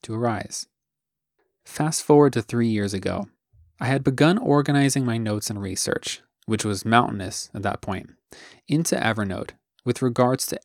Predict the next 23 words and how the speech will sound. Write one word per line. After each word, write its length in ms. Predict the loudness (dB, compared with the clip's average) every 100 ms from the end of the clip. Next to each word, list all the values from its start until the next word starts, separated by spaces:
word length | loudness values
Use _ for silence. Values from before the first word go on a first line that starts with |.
| -4
everything 380 | 2 2 2 -2
that 100 | -2
I 60 |
had 140 | -4 -4
studied 480 | -4 -4 -4 -10 -14 _
and 140 | -4
the 80 | -2
ideas 640 | -2 0 0 0 -4 -8 -12 -12
which 200 | -8 -4
I 100 | -4
had 100 | -2
developed. 520 | 0 0 0 -10 -20 _ _ _ _ _ _ -20 -20 _ _
What 120 | 0
I 100 | 2
had 180 | 2 0
discovered, 600 | -2 -2 -4 -4 -10 -12 _ _ _ _ _
particularly 680 | -6 -2 0 0 0 2 0
through 160 | -2 -4
the 80 |
practice 440 | -2 -2 -2 -2 -6
of 120 | -6
Zen, 440 | 0 2 2 -2 -10 _ _ _ _
meditation, 800 | 0 0 0 -2 -2 -6 -8